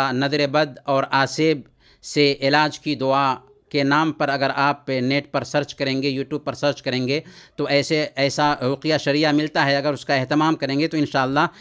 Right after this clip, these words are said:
ये शिकायत जाती रहेगी, लेकिन उससे पहले हम आपसे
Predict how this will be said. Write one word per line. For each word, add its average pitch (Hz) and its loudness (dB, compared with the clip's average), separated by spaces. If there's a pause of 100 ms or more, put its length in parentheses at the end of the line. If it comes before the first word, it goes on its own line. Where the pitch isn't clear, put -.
(160)
ये 147 0
शिकायत 139 0
जाती 127 -2
रहेगी, 120 0
लेकिन 165 0
उससे - -4
पहले 151 2
हम 160 -2 (120)
आपसे 139 0